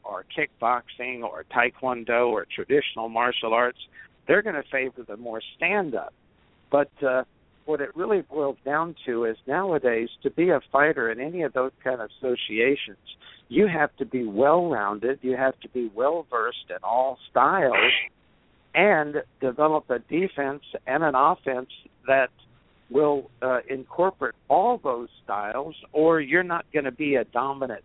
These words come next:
fighter. You'll, you'll have a, a very, ir-,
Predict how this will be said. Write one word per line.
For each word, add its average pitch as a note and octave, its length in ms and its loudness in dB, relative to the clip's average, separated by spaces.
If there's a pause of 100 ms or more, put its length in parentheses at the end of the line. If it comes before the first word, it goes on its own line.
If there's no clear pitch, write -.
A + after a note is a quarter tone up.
(120)
fighter. C3+ 520 2 (460)
You'll, C3+ 460 2 (360)
you'll C3 400 0 (300)
have D3 320 -2
a, A2+ 160 -4 (100)
a A#2 200 -10
very, C#3+ 480 -2
ir-, B2+ 300 -6